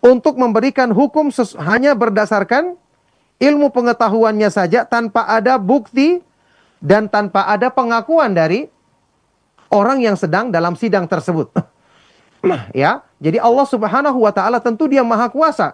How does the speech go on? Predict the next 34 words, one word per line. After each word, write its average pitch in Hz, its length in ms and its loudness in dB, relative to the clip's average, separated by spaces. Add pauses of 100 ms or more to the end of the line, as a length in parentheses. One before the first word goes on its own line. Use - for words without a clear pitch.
Seandainya 190 480 -2
Allah 214 360 2 (520)
ingin 247 240 2
menetapkan 233 560 0
berdasarkan 190 640 -2
ilmunya 220 400 0
yang 190 160 2
maha 175 240 0
sempurna, 214 400 -2
yang 170 160 0
tidak 202 240 0
mungkin 226 400 0
ada 180 200 -2
yang 180 120 0
salah 196 400 0 (320)
dari 151 180 0
pengetahuannya, 165 800 -2 (160)
tidak 196 240 -2
mungkin 220 240 -4
ada 185 160 -2
yang 175 160 0
luput. 160 320 -2 (640)
Tapi 160 240 -2
Allah 170 240 0
Subhanahu 165 560 -4
wa 151 120 0
Ta'ala 156 360 -2
ingin 202 320 -4 (880)
<clears throat> 190 60 0 (200)
memperlihatkan 185 760 -2
keadilannya 175 560 0
di 156 80 0
hadapan 160 400 0
makhluknya, 190 640 0